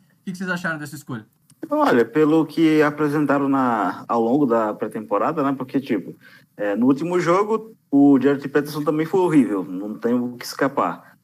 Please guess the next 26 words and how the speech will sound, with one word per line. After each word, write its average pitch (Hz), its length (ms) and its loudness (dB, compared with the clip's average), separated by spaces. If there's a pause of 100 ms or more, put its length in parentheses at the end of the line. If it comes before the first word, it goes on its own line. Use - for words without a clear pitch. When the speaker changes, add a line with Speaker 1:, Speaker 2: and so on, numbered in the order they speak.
Speaker 2:
Todo 127 200 0
mundo 123 160 4
foi, 170 400 0
hum, 127 300 -2 (440)
quer 120 120 2
dizer, 101 240 -2 (240)
quase 127 280 -2
totalidade 120 600 -2
foi. 151 320 0 (400)
O 147 80 -8
Patterson 151 580 -2
também 147 280 4
teve 135 240 2
vários 131 340 -2
drops 123 560 -2 (160)
no, 104 380 -4
em 107 340 2
passes 113 380 -6
do 110 180 -2
Kyle 113 300 0
Allen. 101 280 -2 (540)
E, 131 800 4 (380)
hum, 151 480 -2 (240)
basicamente 180 560 -4
ele 233 220 0
conseguiu, 233 680 -2